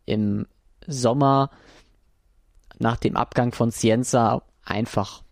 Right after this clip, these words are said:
zu wenig Qualität hatte und dass man da vielleicht verpasst hat,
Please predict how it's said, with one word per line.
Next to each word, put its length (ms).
zu 320
wenig 320
Qualität 600
hatte 280
und 160
dass 180
man 140
da 240
vielleicht 420
verpasst 480
hat, 140